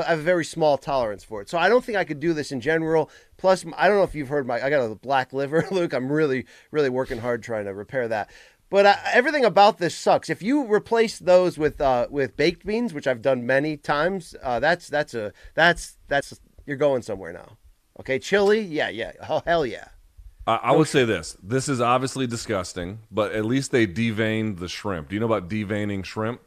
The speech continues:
Speaker 1: Yeah, I, I'm not into that either. I don't wanna, you know,
Speaker 2: No,
Speaker 1: just
Speaker 2: no, you
Speaker 1: yeah.
Speaker 2: should devein shrimp. Like, if you don't devein shrimp, that's the problem.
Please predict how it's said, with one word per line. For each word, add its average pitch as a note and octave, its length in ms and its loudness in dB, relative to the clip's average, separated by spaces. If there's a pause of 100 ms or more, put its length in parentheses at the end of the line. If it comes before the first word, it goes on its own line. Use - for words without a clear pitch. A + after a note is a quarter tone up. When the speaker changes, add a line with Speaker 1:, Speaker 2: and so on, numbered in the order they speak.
(280)
Speaker 1:
Yeah, C#3 200 0
I, C3 160 0
I'm C3+ 120 -2
not C3 160 -2
into G#2 160 -8
that G2+ 240 -4
either. A#2+ 220 -4
I F#2+ 120 -6
don't A2+ 140 -4
wanna, A#2 240 -4
you A2+ 160 -10
know, F2 180 -12 (320)
Speaker 2:
No, - 80 -20 (100)
Speaker 1:
just D3 160 -2
Speaker 2:
no, A#2+ 120 0
you G2+ 120 -4
Speaker 1:
yeah. G2 60 -6
Speaker 2:
should C#3+ 240 0
devein F#2 420 -4
shrimp. E2 340 -10
Like, F#2 120 -8
if G2+ 120 -8
you A2 140 -4
don't B2 360 0
devein F#2+ 440 -4
shrimp, F#2 320 -8
that's G#2+ 220 0
the - 100 -12
problem. E2+ 560 -4